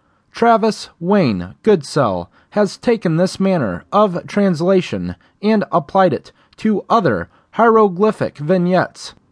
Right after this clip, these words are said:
This one is Joseph Smith's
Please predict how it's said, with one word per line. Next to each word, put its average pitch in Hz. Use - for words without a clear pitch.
This 220
one 120
is 127
Joseph 226
Smith's -